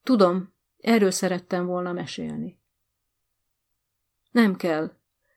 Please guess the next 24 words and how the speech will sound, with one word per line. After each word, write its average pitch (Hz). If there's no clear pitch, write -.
A 185
kórházbarakból 202
tudom, 180
hogy 170
a 170
lány 170
már 165
magához 156
tért. -
A -
közlegény 214
pedig 190
lassan 185
ugyan, 175
de 180
lábadozik. 165
Tiszteletes 160
úr, -
alig 240
négy 220
perce 180
vitték 180
be 170
őket. 160